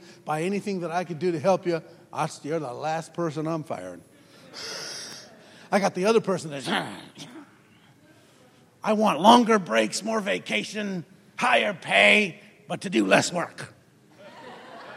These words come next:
Well, who am I gonna keep?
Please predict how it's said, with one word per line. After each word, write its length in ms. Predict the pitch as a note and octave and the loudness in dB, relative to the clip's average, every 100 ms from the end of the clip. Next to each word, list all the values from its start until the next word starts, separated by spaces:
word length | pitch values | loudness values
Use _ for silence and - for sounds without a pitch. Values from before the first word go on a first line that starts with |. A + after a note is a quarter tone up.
| - - - - - - - - _ _ _ _ _ - | -18 -20 -20 -20 -20 -20 -20 -20 _ _ _ _ _ 4
Well, 220 | F#3+ B2 | 6 6
who 160 | C4 | 4
am 100 | C#4 | 2
I 120 | C4 B3+ | 4 4
gonna 200 | C4 A#3+ | 4 2
keep? 400 | - D#4+ - | 2 2 2